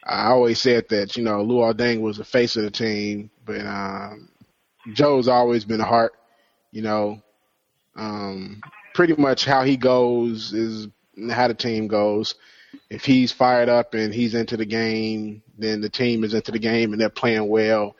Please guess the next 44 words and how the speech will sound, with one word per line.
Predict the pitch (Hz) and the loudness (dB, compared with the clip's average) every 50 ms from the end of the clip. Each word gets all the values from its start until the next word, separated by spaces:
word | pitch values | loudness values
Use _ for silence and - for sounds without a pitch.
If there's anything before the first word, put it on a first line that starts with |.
| _ - - - - - _ _ _ _ _ - | _ -20 -20 -20 -20 -20 _ _ _ _ _ -8
Um, | 107 107 107 104 104 104 104 - | -4 -2 -2 -2 -2 -4 -6 0
and | 120 131 | 2 4
it's | 156 175 170 | 4 4 4
really | 165 185 190 180 170 | 4 4 4 4 4
deserving | 156 151 135 143 135 135 131 123 127 127 127 127 127 131 120 - - | 4 2 2 4 4 4 2 0 -2 -2 0 0 0 0 -2 -2 -2
that, | 117 - - 120 | -4 -4 -2 -2
that | 123 113 | 0 0
he | 127 131 | 2 0
gets | 117 117 123 117 - - - - | 2 2 0 0 0 -6 -10 -4
to, | 113 113 113 98 - | 0 0 0 0 -2
to | - - 113 | -6 -8 -4
go | 120 117 | -4 -2
back | 113 117 113 110 - | -2 0 -2 -2 -2
to | - 107 | -4 -6
the | 101 | -4
All-Star, | 107 107 110 107 - - 113 107 104 101 - - | -2 -2 -4 -4 -4 -2 -2 0 0 -2 -2 -2
the | 107 | -2
All-Star | 110 113 110 - - 117 107 | 0 0 -2 0 0 -2 -2
game. | 104 104 107 107 104 101 104 107 120 | 0 -2 -4 -4 -4 -6 -6 -4 -4
He's | 123 127 123 113 - - _ _ _ _ _ _ - - - - - - - | -4 -4 -4 -6 -10 -16 _ _ _ _ _ _ -20 -18 -18 -18 -18 -8 0
probably | - 160 156 147 131 131 131 | 0 2 2 2 0 0 0
top | 120 - 143 127 120 - | 0 2 2 2 0 2
five | - 123 117 117 117 113 | 2 2 4 4 2 0
center | - - 127 120 120 | 0 0 0 0 2
in | 117 | 0
the | 113 110 | 0 2
league. | 110 110 117 117 117 113 113 110 - _ - - - - - - - _ _ _ | 2 2 2 2 0 0 -2 -4 -8 _ -20 -20 -20 -20 -20 -20 -20 _ _ _
He | - 139 135 | -2 -2 0
can | - 147 135 123 | 2 0 0 -2
pretty | - - 170 170 175 | 0 0 2 2 2
much | 170 170 160 151 143 | 2 0 0 0 0
do | 151 156 151 156 | 2 2 2 4
what, | 156 151 143 131 - - | 4 4 4 4 2 0
you | 147 | 0
know, | 139 135 135 113 98 | 0 2 0 0 -2
do | 120 113 117 143 147 147 | -8 -6 -2 2 4 4
everything | 147 147 139 - 147 135 135 | 2 2 0 0 0 0 0
you | 131 135 | 0 2
need | 127 143 160 139 | 2 4 2 2
him | 123 120 117 | 0 -2 -2
to | 110 | -2
do | 117 120 113 | -2 -4 -4
besides | 104 - - 127 117 117 107 - | -4 0 2 4 4 4 2 0
score, | - - - 131 131 127 123 120 113 110 110 104 | -2 0 2 4 4 4 4 2 2 0 -2 -4